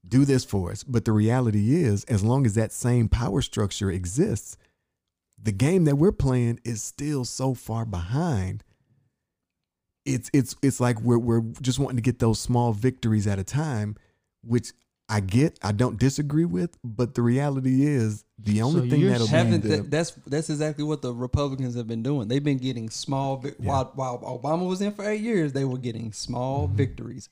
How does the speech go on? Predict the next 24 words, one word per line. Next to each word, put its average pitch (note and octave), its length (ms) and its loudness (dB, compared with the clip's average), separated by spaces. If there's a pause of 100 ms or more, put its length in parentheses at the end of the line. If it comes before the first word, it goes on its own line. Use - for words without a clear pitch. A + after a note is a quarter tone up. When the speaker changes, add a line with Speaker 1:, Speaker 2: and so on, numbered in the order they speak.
(140)
Speaker 3:
redistricting C3 1200 -4
or C3 200 -2
redistricting C3+ 880 0
districts. - 520 -4
They B2 220 -8
were A#2+ 300 -8 (560)
getting C#3 440 0 (160)
Democrats D3 600 -2
out, C3 300 -2
Speaker 1:
Yeah. F#2 60 0
Speaker 3:
vo-, C#3 180 -2
voting D3 340 0
all D3 160 0
these C#3+ 140 -4
cats D3 340 -4
out D3 240 -2
and C3 140 -6
putting D#3 220 -6
in C#3 80 -2
who D3 120 -4
they C#3+ 100 -2
wanted. D#3 300 -4 (260)
So C3+ 180 -6
when, A#2+ 380 -6